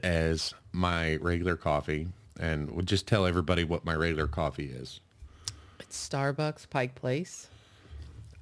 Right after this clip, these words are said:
Speaker 1: And I, the reason why I like Starbucks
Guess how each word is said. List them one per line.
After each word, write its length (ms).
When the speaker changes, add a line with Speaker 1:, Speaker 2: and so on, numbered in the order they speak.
Speaker 1:
And 200
I, 220
the 180
reason 440
why 240
I 120
like 220
Starbucks 580